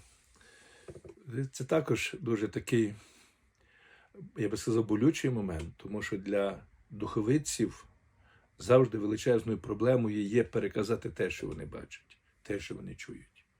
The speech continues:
Чому? Бо немає слів, якими можна було б це ословити, передати те, що бачить людина. І тому для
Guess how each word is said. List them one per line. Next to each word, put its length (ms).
Чому? 320
Бо 140
немає 320
слів, 460
якими 380
можна 420
було 260
б 60
це 120
ословити, 760
передати 520
те, 260
що 200
бачить 400
людина. 500
І 60
тому 300
для 300